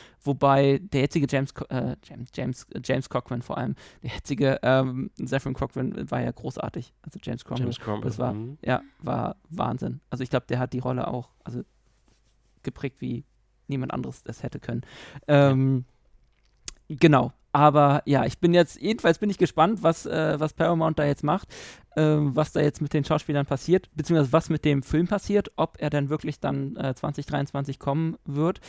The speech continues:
Speaker 1: Ähm, ich denk mal, irgendein Film wird kommen und irgendwie, ähm, was wird da passieren. Aber ich, ähm, nehme mir jetzt meine Popcorn und setze mich, äh, quasi von Fern-, äh, von, von,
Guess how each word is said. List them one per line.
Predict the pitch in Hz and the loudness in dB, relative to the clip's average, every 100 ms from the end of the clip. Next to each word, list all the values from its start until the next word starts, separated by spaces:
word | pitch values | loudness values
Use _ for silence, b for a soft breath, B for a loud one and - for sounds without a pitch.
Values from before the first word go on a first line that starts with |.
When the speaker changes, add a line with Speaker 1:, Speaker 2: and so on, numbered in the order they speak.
| B B B _ _ | B B B _ _
Speaker 1:
Ähm, | 143 143 139 | 2 4 4
ich | 143 | 2
denk | 160 160 | 2 2
mal, | - | 0
irgendein | 175 180 | 0 0
Film | 170 170 147 | 0 2 2
wird | 147 202 | 2 0
kommen | - 214 247 | 0 0 0
und | - 160 | -2 -4
irgendwie, | 160 175 165 160 160 - | -2 -2 0 -2 -2 -6
ähm, | - 151 147 143 | -2 0 0 -2
was | 156 - | -4 -2
wird | 165 185 | -4 -4
da | |
passieren. | - 147 - 180 202 B B B B _ - | -4 -4 2 2 2 B B B B _ 2
Aber | 147 147 139 143 143 143 - | 4 6 6 4 4 4 2
ich, | 160 - - | -2 -4 -6
ähm, | 151 151 143 143 143 143 - - _ | 2 4 4 2 0 -2 -8 -20 _
nehme | 220 220 - 156 156 | -18 -12 -4 0 2
mir | |
jetzt | 147 - | 0 0
meine | 147 143 | -2 -2
Popcorn | 170 - 160 147 | -4 -4 -4 -4
und | 147 | -4
setze | 147 151 | -6 -6
mich, | 143 - | -6 -4
äh, | 151 139 135 | -2 -2 -4
quasi | 147 139 143 139 - | -4 -2 0 -2 -6
von | - 135 | -8 -6
Fern-, | - 147 156 | -2 -2 -2
äh, | 143 143 | -4 -4
von, | 147 135 139 | -2 -2 -4
von, | - 139 135 | -4 -4 -4